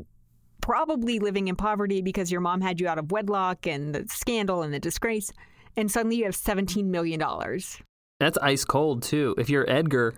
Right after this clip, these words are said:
Speaker 2: and you're like, "You are my mother and father, and literally this kid you've <laughs> never met is
Speaker 1: I
Speaker 2: gonna
Speaker 1: know.
Speaker 2: get all the money." That's a, that's a way to make a statement.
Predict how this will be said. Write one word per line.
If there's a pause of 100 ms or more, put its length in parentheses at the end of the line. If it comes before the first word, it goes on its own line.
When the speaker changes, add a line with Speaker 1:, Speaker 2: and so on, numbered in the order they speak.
(120)
Speaker 2:
and
you're
like, (500)
"You
are
my
mother
and
father,
and
literally
this
kid
you've
<laughs>
never
met
is
Speaker 1:
I
Speaker 2:
gonna
Speaker 1:
know.
Speaker 2:
get
all
the
money." (800)
That's
a,
that's
a
way
to
make
a
statement.